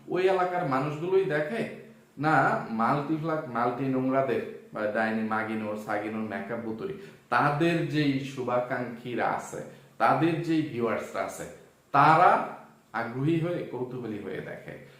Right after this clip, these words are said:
তাদের ভিউয়ার্সরা তো কি বলবো, দেশে বিদেশে সব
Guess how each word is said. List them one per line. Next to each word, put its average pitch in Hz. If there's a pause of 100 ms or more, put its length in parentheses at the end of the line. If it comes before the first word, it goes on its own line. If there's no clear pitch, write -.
(200)
তাদের 170 (100)
ভিউয়ার্সরা 175
তো 156
কি 139 (100)
বলবো, 107 (200)
দেশে 110 (100)
বিদেশে 123 (140)
সব 190